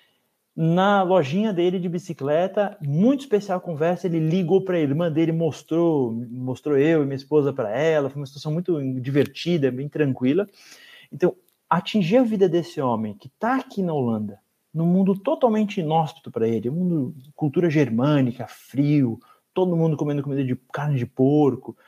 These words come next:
o pessoal bebendo álcool à vontade, e ele muçulmano não pode beber álcool, não pode comer porco, se sente meio descolado, meio, meio longe. Se nós conseguimos atingir uma pessoa dessa nesse ambiente onde ele já tá desconfortável,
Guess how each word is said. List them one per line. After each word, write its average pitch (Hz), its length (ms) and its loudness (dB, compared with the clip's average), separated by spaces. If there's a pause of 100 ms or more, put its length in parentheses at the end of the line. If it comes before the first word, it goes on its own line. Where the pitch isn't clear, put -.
(120)
o - 20 -20
pessoal 143 240 -6
bebendo 139 540 0
álcool 143 300 2
à 120 40 0
vontade, 143 580 -4
e 143 40 2
ele 151 140 4
muçulmano 147 500 0
não 135 100 0
pode 143 220 0
beber 123 180 0
álcool, 135 300 2
não 127 80 -8
pode 143 240 -4
comer 123 160 -6
porco, 156 340 -2
se - 140 -12
sente 165 260 -4
meio 151 140 0
descolado, 135 640 -2 (280)
meio, 151 140 0
meio 147 180 2
longe. 165 720 2 (1400)
Se 233 460 0 (720)
nós 160 160 -2
conseguimos 170 360 0
atingir 160 400 0
uma 214 100 4
pessoa 202 260 0
dessa 139 280 2
nesse 160 240 0
ambiente 151 400 -2
onde 147 100 0
ele 147 140 0
já 147 120 2
tá 196 180 -6
desconfortável, 175 1000 -2